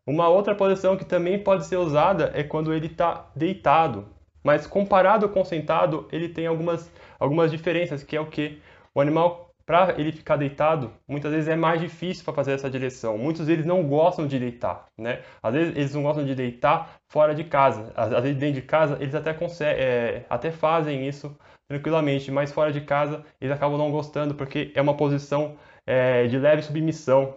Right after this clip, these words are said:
né? Então eles, ele, eles podem acabar não gostando. Então, ou seja, comparado com as posições que a gente consegue fazer uma foto de retrato, seja deitado, como eu, é, eu, eu, eu vou mostrar essa foto agora,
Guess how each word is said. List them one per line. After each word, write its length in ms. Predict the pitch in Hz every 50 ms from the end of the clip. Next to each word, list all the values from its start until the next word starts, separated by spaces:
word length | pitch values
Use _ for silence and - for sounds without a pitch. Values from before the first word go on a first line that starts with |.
| - _
né? 300 | 120 120 127 147 147 -
Então 380 | 131 127 127 135 135 147 143 -
eles, 320 | 139 143 147 147 147 - -
ele, 160 | 127 131 135 -
eles 180 | 127 127 131 131
podem 300 | - 139 135 135 143 143
acabar 340 | 139 135 139 135 135 139
não 140 | 143 147 151
gostando. 560 | 147 156 156 156 - 143 143 151 143 123 120 - _ _ _
Então, 240 | 156 156 160 180 190
ou 80 | 208
seja, 380 | - - 156 135 120 113 101 - - - - _ _
comparado 580 | - 180 175 - 170 165 180 202 214 185 185
com 160 | 180 - 170 156
as 140 | 147 143
posições 720 | - 156 147 147 143 - - 143 151 156 147 131 - - - _ _ _ _ _
que 60 | -
a 80 | 120 120
gente 180 | 123 135 131
consegue 380 | - 139 123 - - 139 143 143
fazer 180 | 139 131 127 131
uma 120 | 127 123
foto 200 | - 127 123 117
de 60 | 110
retrato, 640 | 104 101 - - 117 127 143 147 143 147 - 107 - _ - - - - _
seja 260 | - 131 135 135 139
deitado, 540 | 135 135 123 123 - 131 135 151 151 135 127
como 180 | - 131 127 123
eu, 180 | 120 - -
é, 260 | 123 120 117 113 110 -
eu, 160 | 123 117 -
eu, 140 | - 123 120 -
eu 80 | 117
vou 80 | 113 120
mostrar 160 | 120 - 123
essa 140 | 113 - 113
foto 200 | - 117 - 107
agora, 480 | 98 95 113 127 135 127 110 107 -